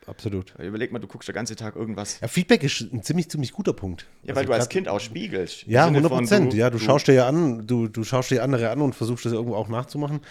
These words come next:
Speaker 2: Genau.
Speaker 1: Lässt dich auch inspirieren und so. Das ist alles, was, was, was
Speaker 2: Und es
Speaker 1: relativ auch abflacht,
Speaker 2: und es
Speaker 1: ja.
Speaker 2: ist halt so Aktion, Reaktion im Sinne von, du sagst jetzt was. Dann reagiert dein, dein
Speaker 1: Gegenüber
Speaker 2: Gegenüber ein bisschen
Speaker 1: hundert Pro-, ja.
Speaker 2: komisch, ver-, ver-,
Speaker 1: Ja, ja.
Speaker 2: ver-, verzieht
Speaker 1: Und dann
Speaker 2: sich
Speaker 1: merkst du ja
Speaker 2: und
Speaker 1: das.
Speaker 2: so.
Speaker 1: Ah.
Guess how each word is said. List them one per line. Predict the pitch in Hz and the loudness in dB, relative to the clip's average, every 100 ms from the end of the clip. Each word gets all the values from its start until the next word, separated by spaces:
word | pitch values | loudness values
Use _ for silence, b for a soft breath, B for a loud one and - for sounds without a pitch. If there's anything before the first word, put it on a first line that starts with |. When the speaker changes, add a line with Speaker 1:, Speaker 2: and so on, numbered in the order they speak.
| B | B
Speaker 2:
Genau. | 156 180 | -2 0
Speaker 1:
Lässt | 135 110 | 0 0
dich | 117 | 0
auch | 110 | 0
inspirieren | 120 - 107 143 147 | -2 -4 -2 0 2
und | 131 | 0
so. | 123 | -2
Das | 117 | -4
ist | 117 107 | -6 -6
alles, | 131 135 | -6 -4
was, | 113 - | -6 -4
was, | 113 - B B B B | -6 -8 B B B B
was | 110 | 0
Speaker 2:
Und | |
es | 175 | 4
Speaker 1:
relativ | 131 131 143 | 4 2 0
auch | 135 123 | -4 -4
abflacht, | 151 - 95 95 | -8 -4 -4 -4
Speaker 2:
und | - | -4
es | 101 | -2
Speaker 1:
ja. | |
Speaker 2:
ist | |
halt | 127 | -2
so | 120 - | -2 -2
Aktion, | 123 - 127 120 | -4 -2 -4 -2
Reaktion | 170 147 - 92 90 | -4 -6 -6 -4 -4
im | 92 | -6
Sinne | 104 113 | -6 -6
von, | - 101 92 | -4 -6 -4
du | |
sagst | 90 78 78 | -8 -8 -8
jetzt | 92 - | -10 -12
was. | - - - b b b | -14 -12 -14 b b b
Dann | 98 95 | -4 -2
reagiert | 107 104 123 - | 0 0 0 -2
dein, | 104 101 - _ | -2 -4 -8 _
dein | 202 196 | -6 -4
Speaker 1:
Gegenüber | 107 127 | 0 2
Speaker 2:
Gegenüber | 139 139 | 4 4
ein | 123 | 6
bisschen | 139 | 6
Speaker 1:
hundert | 160 143 | 4 2
Pro-, | 120 131 | 2 4
ja. | 160 | 4
Speaker 2:
komisch, | 175 | 2
ver-, | - - - - | -8 -14 -14 -14
ver-, | - - - _ _ 135 | -12 -12 -14 _ _ 4
Speaker 1:
Ja, | 147 | 8
ja. | 196 135 | 8 6
Speaker 2:
ver-, | - - - 131 | 0 -18 -20 -16
verzieht | - - - 117 | -14 -14 -10 0
Speaker 1:
Und | 120 | 6
dann | 139 | 10
Speaker 2:
sich | |
Speaker 1:
merkst | 147 170 - | 10 10 8
du | |
ja | 113 | 8
Speaker 2:
und | 110 | 8
Speaker 1:
das. | 104 | 2
Speaker 2:
so. | 95 | -2
Speaker 1:
Ah. | 123 147 160 160 | -4 0 2 2